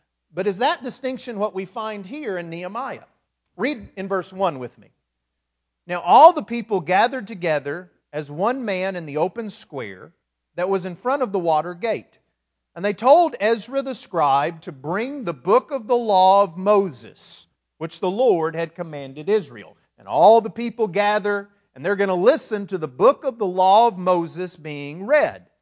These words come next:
And so if we drop down to verse eight, what does it say? "So they read distinctly from the book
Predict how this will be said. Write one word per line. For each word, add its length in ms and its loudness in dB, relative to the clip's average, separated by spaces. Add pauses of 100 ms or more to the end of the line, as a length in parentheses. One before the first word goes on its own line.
(440)
And 80 -20
so 140 -4
if 80 -8
we 80 -10
drop 260 2
down 180 -4
to 60 -8
verse 260 -4
eight, 280 -2 (480)
what 100 -6
does 120 -8
it 120 -12
say? 340 -6 (920)
"So 260 -2
they 180 0
read 520 4
distinctly 840 -6
from 320 -6
the 80 0
book 480 -2